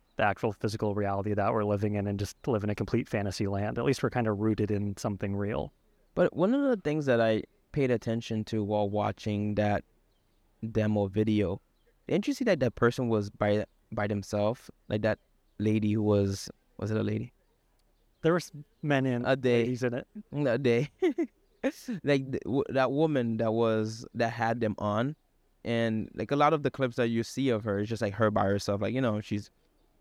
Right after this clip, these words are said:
Speaker 2: um, on her laptop or just by herself in her, um, living room. And I, I thought that was, like, a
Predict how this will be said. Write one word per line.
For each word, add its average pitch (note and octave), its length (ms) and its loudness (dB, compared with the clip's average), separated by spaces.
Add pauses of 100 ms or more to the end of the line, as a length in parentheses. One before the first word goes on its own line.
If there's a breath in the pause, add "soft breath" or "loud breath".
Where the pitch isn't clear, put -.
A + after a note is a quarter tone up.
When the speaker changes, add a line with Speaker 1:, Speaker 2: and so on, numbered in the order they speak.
Speaker 2:
um, G2+ 480 0 (340)
on A#2 120 -2
her A2 140 0
laptop G2+ 680 0 (360)
or G#2 160 0
just G2+ 320 -2 (180)
by A2 140 2
herself G#2+ 320 0
in G#2 80 0
her, G2+ 320 2 (180)
um, G2+ 440 -2
living G#2+ 260 0
room. G#2+ 360 0 (640)
And B2 280 0
I, A#2+ 260 2
I C3 80 2
thought D#3 160 2
that C3+ 120 2
was, B2 120 2
like, A#2 140 -2
a A2 160 0